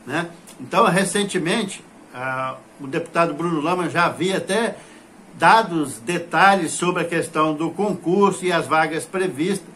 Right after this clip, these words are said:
pra vinte e um, vinte e dois, mas não tinha confirmação. Mas agora sim está na lista dos concursos previstos pelo Estado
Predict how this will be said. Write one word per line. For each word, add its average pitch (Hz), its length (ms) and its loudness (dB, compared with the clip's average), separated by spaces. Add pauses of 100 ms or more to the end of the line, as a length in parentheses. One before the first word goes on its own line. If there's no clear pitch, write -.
(300)
pra 160 220 2
vinte 160 280 -6
e 165 60 -6
um, 160 160 -2
vinte 170 340 -6
e - 20 -4
dois, 185 280 -2
mas 196 240 -2
não 226 160 -4
tinha 208 300 -6
confirmação. 202 800 -2 (300)
Mas 175 460 0
agora 185 520 2
sim 156 280 -8
está 196 340 0
na 196 160 2
lista 180 380 -2
dos 170 200 -8
concursos 185 840 -2 (140)
previstos 170 580 2 (640)
pelo 220 300 6
Estado 185 560 4